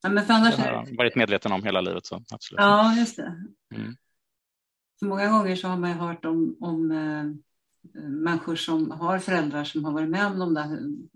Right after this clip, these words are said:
Speaker 1: såna saker, oavsett om det har varit det eller att det har varit, eh, flyktingar eller så, att man har, att man liksom inte har berättat det för sina barn.
Speaker 2: Mm.
Speaker 1: Ja.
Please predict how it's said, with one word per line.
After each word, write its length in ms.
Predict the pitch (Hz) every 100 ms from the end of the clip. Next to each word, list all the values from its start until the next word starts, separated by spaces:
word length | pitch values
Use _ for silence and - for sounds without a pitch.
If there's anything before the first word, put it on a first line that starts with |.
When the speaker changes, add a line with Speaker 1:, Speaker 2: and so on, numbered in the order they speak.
| -
Speaker 1:
såna 300 | - 175 160
saker, 280 | 165 156 170
oavsett 460 | 160 156 165 156
om 120 | 143 147
det 60 |
har 60 | 147
varit 240 | 151 151
det 280 | 160 180 180
eller 240 | 165 156 151
att 140 | 139
det 60 | 143
har 80 |
varit, 580 | 147 147 143 139 135 _
eh, 100 | 147 139 - - - _ -
flyktingar 540 | 175 - 160 160 156
eller 160 | 156 160
så, 240 | 160 151
att 140 | 147
man 140 | 143 147
har, 280 | 147 - -
att 140 | - -
man 140 | 151
liksom 180 | 147 160
inte 160 | 147 151
har 80 | 147
berättat 520 | 165 180 - 180 175
det 100 | 170
för 80 | 175
sina 260 | 156 151
barn. 360 | 143 - 165 165 - - - - - _ -
Speaker 2:
Mm. 260 | 107 98 110 _ _ _ _ _ - - _ _ _ _ _ _ _ _ _ -
Speaker 1:
Ja. 380 | 180 196 269